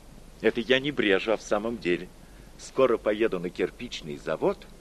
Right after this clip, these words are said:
и работать. Уже был разговор. Вы такая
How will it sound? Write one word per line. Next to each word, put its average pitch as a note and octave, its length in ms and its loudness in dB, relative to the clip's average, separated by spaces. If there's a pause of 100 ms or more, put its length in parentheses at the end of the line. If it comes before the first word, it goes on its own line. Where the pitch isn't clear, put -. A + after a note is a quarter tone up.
(180)
и A#2 100 0
работать. F2+ 640 -2 (320)
Уже G#2+ 220 -2
был C#3+ 300 -2
разговор. A#2 500 -4 (1900)
Вы A2 80 -6
такая G#2 500 -4